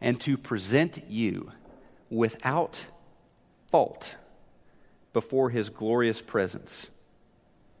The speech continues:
with great joy." So his holiness, it drives us, it drives us to Jesus, and we are, in the word of Scripture, you don't question this,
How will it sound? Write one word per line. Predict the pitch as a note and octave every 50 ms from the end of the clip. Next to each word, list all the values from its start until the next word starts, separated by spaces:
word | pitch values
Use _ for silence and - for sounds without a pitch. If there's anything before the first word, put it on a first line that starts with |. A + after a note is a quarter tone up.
| _ _ _ _ _ - - _ _ - - -
with | - G2 -
great | - G2+ F#2 E2 -
joy." | - - D#2 A1+ - - - - - - - - - - _ _ - - - - - - - - - - - _
So | - - C3+ A#2
his | A#2+ B2+ A#2 -
holiness, | - E3+ F3+ F#3 F3+ E3+ C#3 A2+ G#2+ G#2 G2 - - -
it | C3 B2 - - B2 A#2+
drives | - A#2+ A2+ A#2 B2 C3+ D3 D#3 D#3+ D3+ C#3 -
us, | D3 C#3 C3 - - - - - -
it | C3 B2+ A2+ A2
drives | A2 A2 A2+ A#2+ C3+ C#3+ D3 D#3 C#3+ C#3+
us | D3+ C#3 C3 -
to | - - A#2+
Jesus, | A2+ - A#2 A#2 A#2+ A#2+ G2+ - F2+ E2+ - - -
and | B2+ A#2 G#2 A2
we | C3 D#3 E3 D3
are, | A#2 G#2+ G#2+ G#2+ G#2+
in | A2 - A2 G#2
the | G2+ G2
word | G#2 B2 C#3+ D#3+ D#3+
of | D3 C#3+
Scripture, | - - - D#3+ D3 - - A2 G2
you | G2+ B2 C3+
don't | D#3 D#3 - -
question | - - F3+ F3 E3 - - B2 G2 F#2
this, | F#2+ F#2 - - -